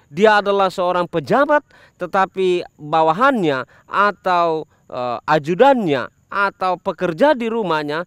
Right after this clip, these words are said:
sangat dihargainya. Tapi apa yang terjadi sehingga Lukas melihat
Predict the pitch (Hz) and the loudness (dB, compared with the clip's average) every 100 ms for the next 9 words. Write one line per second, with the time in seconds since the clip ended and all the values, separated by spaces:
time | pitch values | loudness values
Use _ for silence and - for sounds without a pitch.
0 | - _ 202 190 190 170 170 165 156 156 | -12 _ -2 0 -2 -4 -4 -6 -4 -4
1 | 139 127 - 220 233 254 294 240 220 202 | -2 -4 0 0 0 0 0 -2 -2 -2
2 | 190 185 214 240 175 214 - _ _ - | -2 -2 2 0 0 -8 -12 _ _ -4
3 | 220 285 254 160 180 277 - 240 - 226 | -2 -2 -2 0 0 0 -2 -2 -2 -2
4 | 269 208 156 | -2 -2 -4